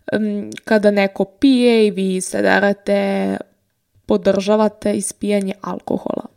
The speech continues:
U kabini Smithovih bio je iznerviran, lupao je po zidu i zvukovi su se smirili na minut ili dva pre nego što su nastavili. Hajman je podigao telefon,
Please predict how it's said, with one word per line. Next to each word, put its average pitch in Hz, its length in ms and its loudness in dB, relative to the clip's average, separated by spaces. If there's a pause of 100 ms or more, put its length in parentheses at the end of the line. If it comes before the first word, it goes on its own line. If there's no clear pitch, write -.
(320)
U 254 100 4
kabini 262 380 0
Smithovih 226 1080 -2
bio 302 180 2
je 302 60 4
iznerviran, 202 800 0
lupao 214 340 4
je 233 60 2
po 202 180 -2
zidu 196 520 0 (480)
i 220 120 -4
zvukovi 208 340 -2
su 208 140 -8
se 196 100 -6
smirili 202 500 -4
na 196 80 -6
minut 214 360 -4
ili 202 140 -4
dva 214 240 -2
pre 202 220 -4
nego 196 180 -4
što 196 160 -8
su - 320 -8 (180)
nastavili. - 760 -10 (600)
Hajman 311 320 0
je 285 80 0
podigao 226 420 0
telefon, 220 840 -2